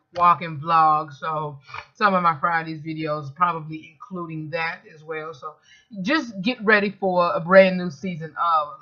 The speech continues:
Life as I Know It, uh, entitled New Beginnings, Season eight. So I'll talk to y'all later, and, um, I think that's it. So remember, videos come out Tuesday, Friday,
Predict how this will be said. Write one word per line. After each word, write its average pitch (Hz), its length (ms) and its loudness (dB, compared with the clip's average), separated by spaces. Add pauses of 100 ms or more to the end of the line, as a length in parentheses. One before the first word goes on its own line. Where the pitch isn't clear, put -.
(120)
Life 165 320 0
as 151 80 -10
I 156 140 -2
Know 156 300 -4
It, 156 120 -6 (460)
uh, 156 400 8 (420)
entitled 165 600 0
New 175 340 -4
Beginnings, 170 640 -10
Season 165 360 -6
eight. 180 300 -6 (300)
So 170 260 0
I'll 220 220 10
talk 226 300 4
to 214 60 -12
y'all 208 280 4
later, 226 400 -2
and, 185 320 -4
um, 180 520 6
I 202 80 -4
think 262 200 -14
that's 202 320 -6
it. 226 260 -18
So 170 240 -4
remember, 196 640 -4
videos 190 380 -2
come 254 180 -2
out 196 200 2 (200)
Tuesday, 156 560 -14 (320)
Friday, 202 600 0